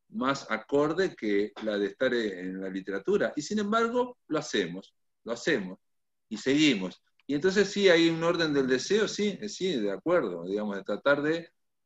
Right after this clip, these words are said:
obtener algo que no se sabe exactamente bien qué, que es comunicar, que es expresarse.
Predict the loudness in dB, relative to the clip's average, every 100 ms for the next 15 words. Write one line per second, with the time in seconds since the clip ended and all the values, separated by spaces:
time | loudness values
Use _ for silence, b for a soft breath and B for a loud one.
0 | _ _ -8 -8 -2 2 6 8 6 4
1 | 2 6 6 6 4 4 2 0 2 2
2 | 0 -2 0 2 2 0 -4 -4 -4 -4
3 | -2 -2 -2 -4 -4 -4 -4 -4 -2 -2
4 | -2 -2 -4 0 4 6 4 2 -4 -4
5 | -4 -6 0 2 2 0 -6 -6